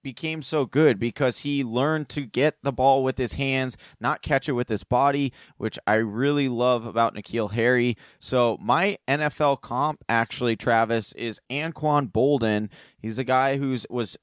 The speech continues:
you know, a grinder, very competitive, loved to fight for every yard, and I see a lot of that on N'Keal Harry's tape, as well as he had very solid hands,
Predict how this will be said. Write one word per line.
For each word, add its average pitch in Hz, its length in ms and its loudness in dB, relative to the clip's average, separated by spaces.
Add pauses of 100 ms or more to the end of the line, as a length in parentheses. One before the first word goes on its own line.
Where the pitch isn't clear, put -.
(140)
you 110 160 -8
know, 107 360 -2
a 113 40 -2
grinder, 151 680 0
very 139 400 2
competitive, 127 760 -2 (360)
loved 143 440 -2
to 151 240 0 (280)
fight 147 240 -2
for 143 200 -2
every 131 260 -2
yard, 127 540 0
and 113 160 -6
I 117 80 0
see 160 240 -4
a 151 60 0
lot 131 280 -2
of 120 140 -2
that 120 260 4
on 113 260 0
N'Keal 107 360 0
Harry's 107 400 2
tape, 110 380 -2 (300)
as 107 160 -6
well 143 200 2
as 131 100 -2
he 123 120 -8
had 120 140 0
very 135 220 0
solid 117 400 0
hands, 123 540 0